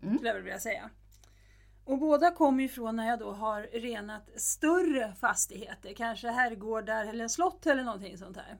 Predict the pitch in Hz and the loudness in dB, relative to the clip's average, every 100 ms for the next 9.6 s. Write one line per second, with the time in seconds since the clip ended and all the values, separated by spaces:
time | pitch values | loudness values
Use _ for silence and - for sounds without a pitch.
0 | - 180 190 311 - - - 240 254 277 | -10 -6 -6 -10 -16 -20 -6 -2 0 2
1 | 269 269 285 240 220 240 - 220 240 226 | 0 0 -2 -2 -4 -6 -6 -6 -4 -4
2 | 240 359 359 - - - - - _ - | -2 6 6 6 -8 -20 -20 -20 _ -20
3 | - - - - - 262 247 302 349 294 | -20 -20 -20 -10 -4 0 2 6 8 8
4 | 220 202 220 220 254 240 220 240 254 269 | 6 -6 -10 -4 -2 -2 -4 -6 -4 -4
5 | 220 233 330 349 220 - 196 - - - | -6 -2 2 2 0 -10 -16 -20 -20 -12
6 | 226 220 226 214 269 233 - - - - | -10 -8 -6 -6 -6 -8 -10 -10 -14 -20
7 | - _ _ - - - - _ _ 277 | -20 _ _ -20 -20 -20 -20 _ _ -6
8 | 254 262 262 262 269 269 262 233 - - | -2 0 0 -2 -2 -6 -16 -18 -20 -20
9 | - - 262 262 294 349 | -20 -10 0 2 4 4